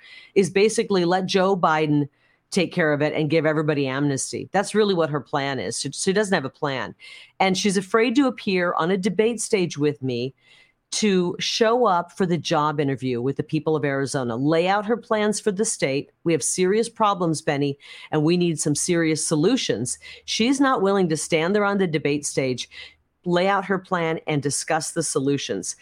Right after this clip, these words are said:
And she's also afraid that I'm gonna call her out for her defund the police effort, for her anti-police effort, for her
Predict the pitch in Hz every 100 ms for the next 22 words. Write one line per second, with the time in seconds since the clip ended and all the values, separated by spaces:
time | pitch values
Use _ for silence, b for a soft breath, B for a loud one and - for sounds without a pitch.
0 | B B 220 226 277 302 359 - 302 277
1 | 180 160 180 180 170 - 175 160 143 127
2 | 113 - _ b b b - 175 147 156
3 | 147 170 180 202 208 214 208 214 214 208
4 | - 196 185 220 233 _ b - 156 143
5 | - 147 160 202 190 196 202 202 - 180
6 | 185 220 - _ b b b - 196 175
7 | 147 170 147